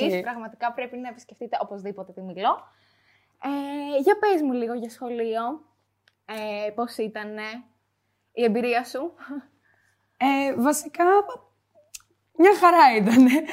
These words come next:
Speaker 1: Δεν ακολούθησα ποτέ αυτό που είχα σπουδάσει, οπότε δεν, ε,
Speaker 2: Τι σπούδασες;
Speaker 1: συν-, ε, σπούδασα κοινωνική ανθρωπολογία.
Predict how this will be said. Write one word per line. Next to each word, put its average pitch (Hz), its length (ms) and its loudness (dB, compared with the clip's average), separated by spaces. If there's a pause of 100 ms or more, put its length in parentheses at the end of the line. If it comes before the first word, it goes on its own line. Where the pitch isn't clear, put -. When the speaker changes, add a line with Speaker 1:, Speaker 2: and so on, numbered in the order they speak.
(180)
Speaker 1:
Δεν 320 180 4
ακολούθησα 311 520 0
ποτέ 302 220 4
αυτό 233 220 2
που 180 120 -4
είχα 185 120 -4
σπουδάσει, 180 480 -2
οπότε 233 380 -4
δεν, 233 480 -4
ε, 190 460 -8 (100)
Speaker 2:
Τι 269 120 -6
σπούδασες; 254 580 -10
Speaker 1:
συν-, 226 220 -2
ε, - 160 -8 (120)
σπούδασα 240 420 -6
κοινωνική 254 380 -2
ανθρωπολογία. 226 800 -6